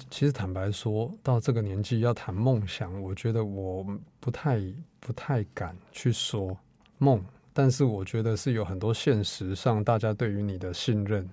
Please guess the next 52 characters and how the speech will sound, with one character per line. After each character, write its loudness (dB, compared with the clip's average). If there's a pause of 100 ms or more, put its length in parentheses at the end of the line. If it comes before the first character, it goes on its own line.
然 -6
后 -4
你 -6
必 0
须 0
得 -4
肩 2
负 0
这 -4
些 0
事 -2
情， -8 (560)
我 -4
觉 2
得 2
继 2
续 2
走 -4
下 -2
去。 -6 (100)
那 2
相 4
对 4
来 2
讲， -2
如 -2
果 2
你 0
要 6
让 8
这 2
个 2
行 -2
业 2
有 0
更 2
多 2
可 -4
能 -4
性， -2
你 2
也 4
必 0
须 0
得 -2 (460)
扛 2
着 4
这 2
些 2
东 2
西 0
走。 -4